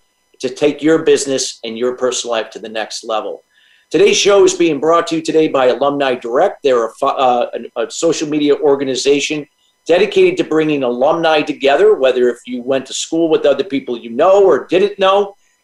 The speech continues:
This is a chance to really collaborate, connect, share memories, create new experiences, and perhaps land your next job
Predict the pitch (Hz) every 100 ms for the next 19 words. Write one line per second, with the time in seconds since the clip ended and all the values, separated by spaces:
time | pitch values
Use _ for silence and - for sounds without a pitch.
0 | - 175 - 160 156 - 170 156 - 139
1 | 196 185 165 - - 135 135 180 180 180
2 | 180 185 - 127 151 180 180 - _ _
3 | _ - - 170 180 180 - 151 147 180
4 | 180 180 180 175 - _ - 165 160 151
5 | 185 247 - - - 196 190 147 123 110
6 | 110 104 _ - 123 123 151 156 - 143
7 | 143 139 123 117 131 - - - 139 131
8 | 123 -